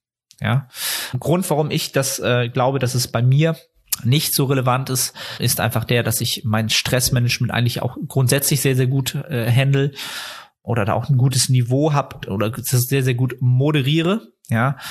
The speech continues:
ich hab auch die Erfahrung gemacht, dass ich in einem Kalorienüberschuss da deutlich weniger drauf reagiere, auf Blaulicht. Sobald mein Körper natürlich mehr Stress ausgesetzt ist, einem Kaloriendefizit, ähm,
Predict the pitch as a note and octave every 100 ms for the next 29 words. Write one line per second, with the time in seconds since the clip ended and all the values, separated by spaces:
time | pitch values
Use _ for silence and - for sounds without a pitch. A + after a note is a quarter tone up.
0 | - - - C#3+ - - C#3 B2+ D3 C#3
1 | C3 B2+ C3 - - A#2 - A#2 - A#2+
2 | G2 B2 - B2+ B2 B2 C#3+ C#3+ D#3 D3+
3 | - - A#2 A#2+ A#2+ B2 B2+ B2 C3 C#3
4 | D3+ C#3+ C#3+ C3+ - C#3 C3 B2 C#3 C#3
5 | C#3+ G#2+ A#2+ - B2 B2+ B2+ B2 - -
6 | - - - - - E3 C#3 B2 B2+ B2
7 | B2+ D#3 C#3 B2+ B2 B2+ C#3+ C3+ - D3+
8 | F#2 C3+ - B2+ B2+ - A#2+ F#2+ A#2+ A#2+
9 | B2 A#2+ A#2 A#2+ B2 - A#2+ A#2+ G2+ G#2
10 | A2 G#2 G2+ - -